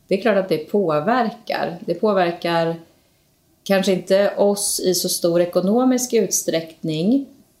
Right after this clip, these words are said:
eh, men det påverkar flera av våra kunder som vi förstås har nära dialoger med.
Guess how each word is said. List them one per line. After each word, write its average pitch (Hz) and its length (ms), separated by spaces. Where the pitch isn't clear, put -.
eh, 156 580
men 175 440
det 175 80
påverkar 165 460
flera 160 260
av 156 60
våra 156 180
kunder 160 600
som 180 280
vi 180 400
förstås 170 440
har 165 340
nära 165 260
dialoger 165 460
med. 170 240